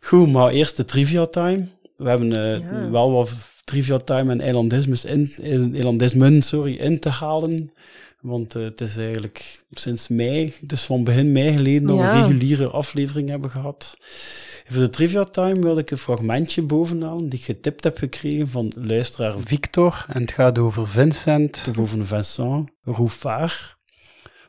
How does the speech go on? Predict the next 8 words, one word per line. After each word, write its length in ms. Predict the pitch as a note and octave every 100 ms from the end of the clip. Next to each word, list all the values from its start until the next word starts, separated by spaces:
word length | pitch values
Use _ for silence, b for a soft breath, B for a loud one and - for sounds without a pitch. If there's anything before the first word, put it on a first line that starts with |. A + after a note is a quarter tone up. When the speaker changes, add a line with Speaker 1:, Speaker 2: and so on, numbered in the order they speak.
| _
Speaker 1:
Dat 180 | B2 G#2+
was 240 | A2 -
namelijk 360 | A2 A2+ A2 G#2
de 80 |
regisseur 640 | G#2 A#2+ C#3 B2+ - C3 B2
van 280 | A2+ A#2 A2
De 100 | A2+
Collega's. 800 | A2 F#2+ A2+ C3+ D3+ - -